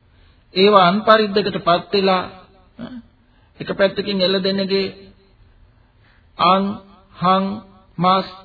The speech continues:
කුර ඒවා හැදෙනවා. තව පැත්තකට කිරි හැදෙනවා.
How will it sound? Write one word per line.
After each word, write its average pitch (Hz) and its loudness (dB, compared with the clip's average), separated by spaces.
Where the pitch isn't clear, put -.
කුර 196 -2
ඒවා 208 -2
හැදෙනවා. 214 -6
තව 170 6
පැත්තකට 202 -2
කිරි 170 -2
හැදෙනවා. 202 -2